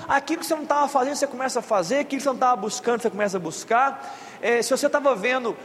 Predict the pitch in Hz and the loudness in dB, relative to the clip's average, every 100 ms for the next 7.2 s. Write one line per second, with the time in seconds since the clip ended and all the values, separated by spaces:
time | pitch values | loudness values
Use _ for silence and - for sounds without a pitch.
0 | - - 220 - 214 202 - 190 190 247 | -10 -2 -2 2 2 2 2 2 2 0
1 | 254 - 277 - 240 254 277 285 226 202 | -8 -12 -12 0 0 2 0 0 -2 -2
2 | 185 - 233 190 208 156 147 202 240 226 | -4 0 0 0 -6 -8 -6 0 0 -2
3 | - 208 254 - 220 180 139 208 277 269 | -4 -4 -4 -8 -6 -6 -2 -2 0 0
4 | 262 247 233 226 202 240 220 - 247 240 | -2 -2 0 0 2 0 0 0 0 -2
5 | 185 214 254 254 208 170 165 247 240 214 | -4 2 2 0 -6 -8 -2 -2 -2 -2
6 | 269 240 175 302 - 247 208 214 190 - | -4 -4 -8 -10 0 0 0 -4 -6 -2
7 | 220 240 | -2 -2